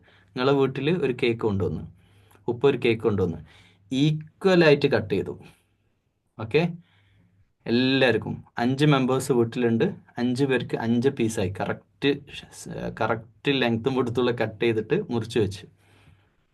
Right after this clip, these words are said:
അഞ്ച് മെമ്പേഴ്സാണ് ഉള്ളത്, നിങ്ങൾ പോയി രണ്ടെണ്ണം എടുത്ത് തിന്നു. നിങ്ങൾ ചെയ്ത വയലൻസ് ആണ്, അല്ലേ?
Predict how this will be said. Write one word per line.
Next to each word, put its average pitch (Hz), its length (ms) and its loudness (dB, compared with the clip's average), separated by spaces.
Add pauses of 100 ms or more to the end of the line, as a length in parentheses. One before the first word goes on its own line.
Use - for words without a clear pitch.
(260)
അഞ്ച് 123 340 2
മെമ്പേഴ്സാണ് 139 540 4
ഉള്ളത്, 123 320 2 (240)
നിങ്ങൾ 123 440 4
പോയി 151 440 2 (140)
രണ്ടെണ്ണം 120 560 2
എടുത്ത് 117 280 -4
തിന്നു. 98 280 -2 (480)
നിങ്ങൾ 120 200 -2
ചെയ്ത 139 200 2
വയലൻസ് 139 480 0
ആണ്, 135 200 -6 (1040)
അല്ലേ? 107 240 -2